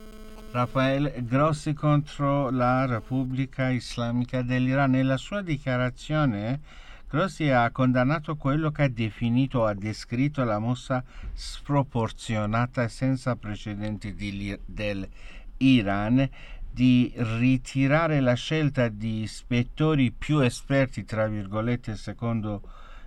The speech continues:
eh, sempre il direttore dell'aiea, mm, dell'agenzia st-, eh, stessa, incaricati di condurre attività di verifica in Iran ai sensi dell'accordo di salvaguardia del T N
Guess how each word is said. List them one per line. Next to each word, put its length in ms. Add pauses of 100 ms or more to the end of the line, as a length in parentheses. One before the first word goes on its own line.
eh, 340
sempre 640
il 220
direttore 640
dell'aiea, 880 (500)
mm, 180
dell'agenzia 880
st-, 340
eh, 380
stessa, 760
incaricati 920
di 140
condurre 680
attività 540
di 140
verifica 760 (480)
in 240
Iran 520
ai 200
sensi 460
dell'accordo 680
di 100
salvaguardia 960
del 340 (100)
T 120 (120)
N 180